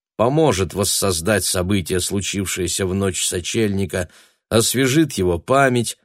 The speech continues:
так что он найдёт утраченное звено. И вот Катфаэль направился через монастырский двор в сторону лазарета,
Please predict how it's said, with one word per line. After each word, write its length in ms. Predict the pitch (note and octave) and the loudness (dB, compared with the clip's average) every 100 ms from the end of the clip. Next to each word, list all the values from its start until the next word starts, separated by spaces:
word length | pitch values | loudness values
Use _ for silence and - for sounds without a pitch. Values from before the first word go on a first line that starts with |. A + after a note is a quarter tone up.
| _ _ | _ _
так 200 | F#2 F#2 | -2 0
что 200 | - G#2 | 0 0
он 140 | G#2 | 2
найдёт 520 | G#2+ B2+ B2 E3+ A2+ G2 | 4 2 4 4 4 0
утраченное 680 | F2+ F#2+ F2+ - F2+ F2+ | 0 0 0 -2 -2 0
звено. 500 | E2+ D2 G2+ G#2 E2 - _ _ _ _ _ _ _ | 0 0 2 2 0 -8 _ _ _ _ _ _ _
И 100 | G#2+ | 2
вот 360 | G2+ D#3 F3+ D3+ | 4 6 6 4
Катфаэль 680 | A#2 F#2 - G#2 B2+ C#3+ C3 | 0 0 0 2 4 2 2
направился 800 | G2 F2 A2 C3 A#2+ A2+ - G#2+ | 0 0 2 2 4 2 0 -2
через 360 | - F#2+ F#2 E2 | -2 -2 -2 -2
монастырский 840 | F#2+ F#2+ - - A#2+ - - F2 | -2 0 -2 -2 -2 -2 -4 -6
двор 320 | E2+ G2+ F#2+ | -2 0 0
в 100 | D#2 | -2
сторону 500 | - - G2 F#2 F2+ | -4 0 0 0 0
лазарета, 840 | F2 F#2 E2 E2+ A#2 C3+ C3 B2 | 2 2 0 0 0 2 2 0